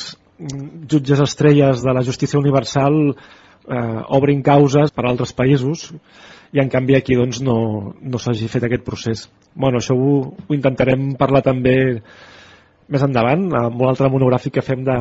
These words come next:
de Guatemala, però concretament, en quant al documental, a l'experiència més audiovisual, que aquí a la Corneta últimament estem molt cinematogràfics, eh, aquest rodatge com va anar? Eh, el juliol del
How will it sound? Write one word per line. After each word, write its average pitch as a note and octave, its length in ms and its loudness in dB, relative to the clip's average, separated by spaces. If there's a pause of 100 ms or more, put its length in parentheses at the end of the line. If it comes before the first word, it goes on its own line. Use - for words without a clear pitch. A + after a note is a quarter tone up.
(140)
de C#3+ 140 2
Guatemala, C#3 480 0 (420)
però C#3+ 160 0
concretament, D#3 560 2 (480)
en C3+ 240 -2
quant C3 160 0
al C3 140 2
documental, C#3 640 0 (400)
a C3 100 -4
l'experiència B2+ 600 -4
més C3 200 0
audiovisual, C3 680 0 (460)
que D3+ 60 4
aquí C#3 160 2
a - 20 4
la D3 80 4
Corneta C#3 320 0
últimament C#3 380 2
estem C3 240 -6 (220)
molt C3+ 120 0
cinematogràfics, C#3 920 0
eh, - 400 -12 (340)
aquest C#3 260 0
rodatge D3+ 400 4
com D3+ 160 -2
va C3+ 80 2
anar? A2+ 140 -2 (240)
Eh, A2+ 400 -6 (160)
el C3 100 -4
juliol C3+ 400 4
del C3 220 -2